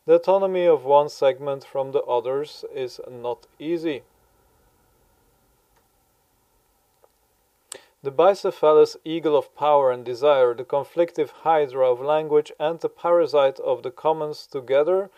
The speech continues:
constitute a basic bestiary for the age of neo-archaic capitalism, and can hopefully map a generation of new political animals where the puritanical impulse does not suffocate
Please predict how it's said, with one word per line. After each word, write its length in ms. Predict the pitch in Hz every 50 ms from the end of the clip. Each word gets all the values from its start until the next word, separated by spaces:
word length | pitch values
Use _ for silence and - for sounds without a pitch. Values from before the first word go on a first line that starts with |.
| _ _ _ _ _
constitute 640 | - - 190 202 190 - 190 175 - - 165 165 156
a 80 | 147 127
basic 680 | 117 131 139 160 175 170 - - 170 165 147 131 117
bestiary 840 | 127 143 151 - - - 139 131 127 123 123 123 131 139 151 156 165 - - - 139
for 340 | 127 - - 160 156 151 151
the 140 | 147 151 147 - 147
age 300 | 156 160 160 151 - -
of 240 | 143 135 131 127
neo-archaic 1080 | 139 147 156 160 165 165 160 - 135 143 143 143 - - 131 123 127 127 131 - - _
capitalism, 880 | - - 147 151 - - 151 - 160 143 143 143 127 123 127 123 113 - _ _ _ _ _ _ _ -
and 220 | 156 165 165 - _ -
can 240 | 165 156 151 147
hopefully 720 | 131 - - 139 165 196 190 - - - 185 180 175 170
map 340 | 151 135 135 139 143 143 - - -
a 100 | 151 135
generation 800 | 123 147 143 143 147 143 139 127 127 127 127 - - 147 135
of 240 | 120 117 123 113 117
new 260 | 131 143 165 185 196
political 640 | 185 - 170 160 143 127 123 - - - 135 135 - -
animals 600 | 165 165 165 165 160 160 160 160 160 156 151 - - _ - - _ _ _ _
where 220 | 170 175 185 185
the 80 | 180 180
puritanical 880 | - - 190 190 185 180 - - 185 190 190 196 190 - 180 170 160
impulse 640 | - - 139 143 147 - _ 160 156 156 156 143 139
does 280 | - 139 135 131 120 123
not 240 | 139 143 151 151
suffocate 840 | - - - - 180 170 170 - 170 - - 135 131 131 139 139 -